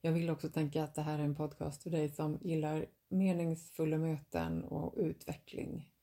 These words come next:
som kommer inifrån men ger liksom resultat och ringar på vattnet utåt i ditt liv och i andras.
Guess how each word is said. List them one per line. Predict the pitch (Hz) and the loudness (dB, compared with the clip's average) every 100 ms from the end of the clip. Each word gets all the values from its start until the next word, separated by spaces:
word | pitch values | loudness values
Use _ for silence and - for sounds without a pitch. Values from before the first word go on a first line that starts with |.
| _ _ _ _ _ | _ _ _ _ _
som | - - - 185 | -6 -4 -4 -2
kommer | 180 180 | 0 2
inifrån | 190 180 175 180 185 214 | 4 4 2 0 -2 -2
men | 165 165 160 | -2 0 2
ger | 156 151 151 - _ _ _ _ _ | 2 2 0 -8 _ _ _ _ _
liksom | - - 160 | -10 -4 -2
resultat | 160 - 160 175 - - | -2 -2 -2 0 -2 0
och | 160 | 0
ringar | 160 151 | 2 0
på | 151 | -2
vattnet | 160 147 - - - | -2 -2 -4 -6 -6
utåt | 160 - - - - - | -6 -6 -12 -14 -12 -6
i | |
ditt | 160 185 190 | -2 -2 0
liv | 185 175 | 0 0
och | 180 170 170 | -2 -4 -4
i | |
andras. | - - - - - - | -2 -4 -4 -8 -10 -14